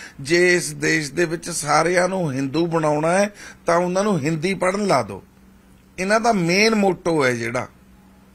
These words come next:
ਉਹ ਇਹ ਹੈ ਵੀ ਸ-, ਹੋਰ ਕੋਈ ਭਾਸ਼ਾ ਨਾ ਆਉਂਦੀ ਹੋਵੇ ਲੋਕਾਂ ਨੂੰ, ਸਿਰਫ ਹਿੰਦੀ ਆਉਂਦੀ ਹੋਵੇ।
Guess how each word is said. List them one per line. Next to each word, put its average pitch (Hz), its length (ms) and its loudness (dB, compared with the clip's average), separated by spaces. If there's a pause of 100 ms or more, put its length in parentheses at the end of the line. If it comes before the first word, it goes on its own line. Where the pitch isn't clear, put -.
ਉਹ 190 200 4
ਇਹ 208 240 6
ਹੈ 117 180 0 (1200)
ਵੀ 190 120 0
ਸ-, - 220 -6 (340)
ਹੋਰ 208 220 6
ਕੋਈ 262 360 6
ਭਾਸ਼ਾ 196 480 4
ਨਾ 165 100 -2
ਆਉਂਦੀ 165 340 -2
ਹੋਵੇ 180 340 2
ਲੋਕਾਂ 151 420 -2
ਨੂੰ, 214 300 0 (340)
ਸਿਰਫ 226 320 2
ਹਿੰਦੀ 180 480 0
ਆਉਂਦੀ 139 360 0
ਹੋਵੇ। 110 340 -8